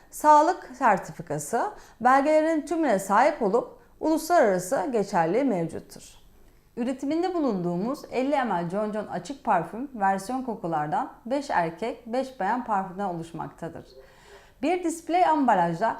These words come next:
her koku çeşidinden beşer adet olup toplamda yirmi beş adet vardır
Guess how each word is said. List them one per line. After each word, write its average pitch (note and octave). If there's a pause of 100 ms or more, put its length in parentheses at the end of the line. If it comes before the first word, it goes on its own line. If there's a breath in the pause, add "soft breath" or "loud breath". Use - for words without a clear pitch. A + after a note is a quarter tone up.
(140)
her D#4
koku C#4+
çeşidinden G3+
beşer A3+
adet G3
olup G3
toplamda A3+
yirmi G#3+
beş A3+
adet F3
vardır D3